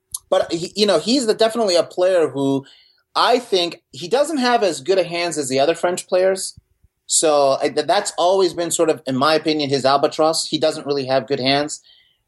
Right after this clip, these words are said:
As a result of that, you know, French players like to entertain, but most, most of the time they entertain with their hands.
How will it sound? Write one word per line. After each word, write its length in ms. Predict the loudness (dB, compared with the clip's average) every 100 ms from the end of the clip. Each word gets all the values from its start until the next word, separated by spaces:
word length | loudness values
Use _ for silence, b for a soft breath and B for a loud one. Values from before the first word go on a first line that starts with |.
| -2
As 100 | 0
a 60 |
result 420 | 2 2 2 2 0
of 180 | 0
that, 340 | 2 2 0 -4
you 140 | -8 -2
know, 140 | -2
French 360 | 0 -2 -2 0
players 280 | 2 2 2
like 180 | 0
to 80 | 0
entertain, 420 | -4 -4 0 0
but 140 | 0 0
most, 400 | 0 0 -4 -4
most 240 | -2 0
of 60 | -2
the 80 | 0
time 240 | 0 2
they 100 | 0
entertain 420 | -2 -2 -2 0
with 120 | 0
their 160 | 2 0
hands. 760 | 0 0 2 2 0 -8 -12